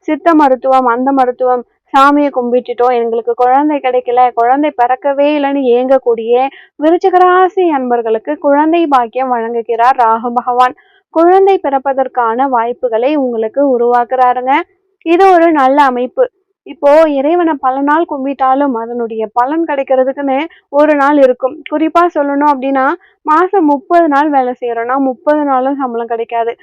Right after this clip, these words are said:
மாசத்துல ஒரு நாள் தான் நமக்கு சம்பளம் கிடைக்கும். ஆனா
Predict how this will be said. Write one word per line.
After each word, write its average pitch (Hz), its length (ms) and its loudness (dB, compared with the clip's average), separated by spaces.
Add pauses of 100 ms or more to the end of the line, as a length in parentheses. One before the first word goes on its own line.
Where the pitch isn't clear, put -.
(220)
மாசத்துல 294 520 0 (140)
ஒரு 294 240 4
நாள் 294 220 2
தான் 311 140 0
நமக்கு 277 320 -2
சம்பளம் 240 380 -4
கிடைக்கும். 254 360 -2 (640)
ஆனா 349 200 4